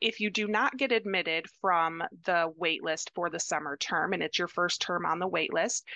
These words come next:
um, your application will be moved to the fall term. Um, it's basically moved automatically. An email comes to you where you have to reply to it and say, "Yes, I'd like to be moved to the next wait list." Um, but it would move you to that,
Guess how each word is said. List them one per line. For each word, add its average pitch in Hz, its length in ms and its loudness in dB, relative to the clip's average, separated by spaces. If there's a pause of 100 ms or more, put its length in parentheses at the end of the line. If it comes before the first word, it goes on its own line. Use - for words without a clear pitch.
(240)
um, 180 220 4
your 202 200 4
application 214 680 0
will 185 140 0
be 185 180 -4
moved 185 560 0
to 220 260 0
the 196 100 2
fall 170 440 4
term. - 400 0 (320)
Um, 170 220 2
it's 226 140 0
basically 311 340 2
moved 247 200 -2
automatically. 214 680 2
An 185 120 -2
email 208 300 2
comes 196 340 -4
to - 140 -8
you 190 100 2
where 175 100 0
you 170 180 -4
have 165 340 -2
to 180 360 0
reply 170 520 0
to 175 180 2
it 170 220 2
and 160 120 -6
say, 165 200 -2
"Yes, 160 320 -2
I'd 165 160 0
like 160 300 -2
to 196 180 -2
be 175 160 -6
moved 165 260 -6
to 185 100 -4
the 165 120 0
next - 320 -4
wait 165 200 0
list." 170 340 0 (340)
Um, 170 220 4
but 185 140 2
it - 120 0
would 180 240 0
move 190 240 0
you 175 80 -4
to 180 240 -2
that, 151 240 0